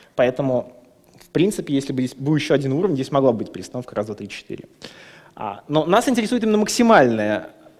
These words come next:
длина подобных путей, то есть именно высота.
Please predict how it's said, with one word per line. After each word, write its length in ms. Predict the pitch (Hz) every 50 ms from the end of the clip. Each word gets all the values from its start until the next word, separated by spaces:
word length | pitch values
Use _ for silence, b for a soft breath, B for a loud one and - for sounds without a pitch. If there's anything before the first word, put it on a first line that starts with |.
| _
длина 420 | - 147 135 151 160 160 208 262 262
подобных 420 | - 175 156 147 131 127 123 -
путей, 540 | - - - - 143 131 - - 127 208 101
то 100 | - 120
есть 220 | 143 185 185 - -
именно 180 | 208 208 202 196
высота. 560 | 190 - - 202 196 - 120 90 82 113